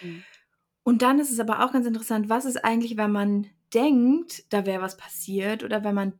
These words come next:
Speaker 2: denkt, die Freundin wird zu Hause oder der Freund wird zu Hause geschlagen oder es gibt, äh,
Speaker 1: Mhm.
Speaker 2: körperliche Gewalt. Auch dann kann man halt in diesen, äh, Telefon,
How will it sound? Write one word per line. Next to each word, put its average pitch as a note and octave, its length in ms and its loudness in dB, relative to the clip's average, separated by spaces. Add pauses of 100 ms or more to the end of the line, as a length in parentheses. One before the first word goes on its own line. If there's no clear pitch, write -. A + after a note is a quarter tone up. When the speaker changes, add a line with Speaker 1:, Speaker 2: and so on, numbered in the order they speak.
Speaker 2:
denkt, C#4 460 4
die G#3+ 60 -4
Freundin G3 400 -6
wird F#3+ 160 -8
zu F#3 120 -10
Hause F#3 480 -8
oder F#3 140 -8
der F3+ 120 -8
Freund F#3+ 360 -6
wird G3 120 -8
zu F#3 180 -10
Hause F3+ 240 -8
geschlagen F#3 840 -4
oder G3 160 -6
es F3+ 100 -12
gibt, - 300 -16
äh, F3+ 380 -6
Speaker 1:
Mhm. F#3 160 -8
Speaker 2:
körperliche F#3 560 -12
Gewalt. F#3 600 -6 (460)
Auch G#3 180 0
dann A3 520 0 (280)
kann - 160 -6
man G3+ 240 0
halt G3 420 -2
in G3+ 100 0
diesen, G3+ 640 0
äh, F#3+ 460 -6 (480)
Telefon, G#3+ 720 0